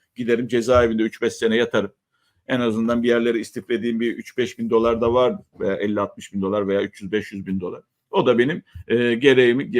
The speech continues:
geleceğimin garantisi olur diye. İşte bu Talu çifti yakalandı, bilmiyoruz tam olarak. E, tabii, e, işin aslını öğreneceğiz. Nereden geliyorlardı, nasıl geliyorlardı? Yani kaçan birisi neden Türkiye'ye gelir tekrar teslim olur? Bunun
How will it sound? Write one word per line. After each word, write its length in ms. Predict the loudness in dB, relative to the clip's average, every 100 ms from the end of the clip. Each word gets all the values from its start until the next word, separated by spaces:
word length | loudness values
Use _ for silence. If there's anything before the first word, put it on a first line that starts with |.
| 2
geleceğimin 580 | 4 2 2 0 0 2
garantisi 520 | 2 2 2 -4 0
olur 320 | 4 4 2
diye. 240 | -2 -4 -4 _
İşte 180 | _ -6
bu 100 | -4
Talu 260 | -2 -2 -2
çifti 300 | -6 -6 0
yakalandı, 600 | 2 2 2 0 -2 -2
bilmiyoruz 560 | -2 0 2 2 0
tam 180 | -4 -2
olarak. 380 | 0 0 -2 -6 _ _ _
E, 360 | 0 4 6 4
tabii, 220 | 2 4
e, 520 | 4 4 2 2 0 -2
işin 260 | -6 -2
aslını 360 | 0 0 0 4
öğreneceğiz. 600 | 6 6 2 2 0 -2
Nereden 420 | -4 -2 0 -2 -2
geliyorlardı, 640 | 0 2 2 0 -2 -4
nasıl 220 | -6 -6
geliyorlardı? 560 | -2 0 0 0 -2 -2
Yani 280 | -2 -4
kaçan 480 | -4 -6 -2 -2 0
birisi 340 | 0 -2 -2 0
neden 320 | 2 0 -4
Türkiye'ye 420 | -8 -2 0 0
gelir 240 | 0 -2
tekrar 380 | -4 -6 -4 -4
teslim 320 | -4 -6 -4
olur? 220 | -2 -2 -2
Bunun 220 | -4